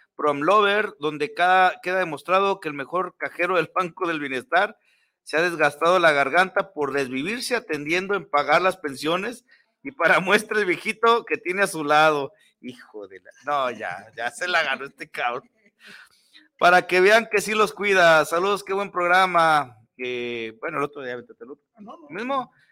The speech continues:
Speaker 1: Gato Culi comentando, a cómo van las cosas, Pablo Lemus le va a cambiar el nombre de Guadalajara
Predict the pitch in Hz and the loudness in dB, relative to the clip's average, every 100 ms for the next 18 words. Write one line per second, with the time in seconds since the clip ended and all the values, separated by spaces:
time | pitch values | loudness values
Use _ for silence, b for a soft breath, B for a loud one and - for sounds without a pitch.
0 | - 196 202 214 226 226 202 185 156 202 | -2 -2 -2 -4 -2 -2 -2 -4 2 2
1 | 214 214 214 - 170 - 185 185 214 214 | 4 4 2 0 -6 -6 -4 0 2 2
2 | - 214 214 208 190 202 196 190 202 202 | 0 -4 -4 -6 0 2 2 0 -2 -2
3 | 165 165 170 175 165 170 160 160 165 170 | 0 0 0 -6 -2 -2 -2 -4 -4 -2
4 | 165 135 123 113 110 160 185 190 | -2 -2 -4 -4 -2 2 2 0